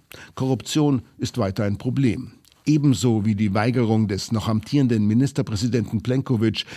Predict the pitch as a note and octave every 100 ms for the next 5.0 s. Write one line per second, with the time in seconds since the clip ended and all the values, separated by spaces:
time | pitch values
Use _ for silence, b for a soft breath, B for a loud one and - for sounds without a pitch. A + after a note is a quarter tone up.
0 | B A#2 - A#2+ - B2 A#2+ A#2 B2 B2
1 | - A2+ - D3+ D3+ C#3 G#2+ G2 F#2+ A2
2 | F#2 - - D#3+ C#3+ A#2 G2+ G#2 - A2+
3 | G2 F#2+ - G#2+ C#3 D3+ D3+ B2 G#2+ G2+
4 | F#2+ - F2 - _ B B B D#3 D#3